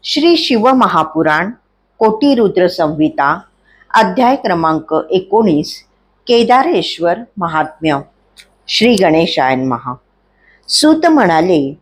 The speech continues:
ब्राह्मणांनो, भगवान विष्णूंचे नर आणि नारायण असे दोन अवतार झाले.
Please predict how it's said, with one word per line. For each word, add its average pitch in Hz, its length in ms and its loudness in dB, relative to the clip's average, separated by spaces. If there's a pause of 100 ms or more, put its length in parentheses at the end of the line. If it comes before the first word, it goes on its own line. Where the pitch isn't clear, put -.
ब्राह्मणांनो, 170 1000 0 (520)
भगवान 214 460 2
विष्णूंचे 190 800 0
नर 185 360 2
आणि 170 340 0
नारायण 165 580 2
असे 185 260 -4
दोन 160 300 -2
अवतार 156 380 -2
झाले. 143 400 -4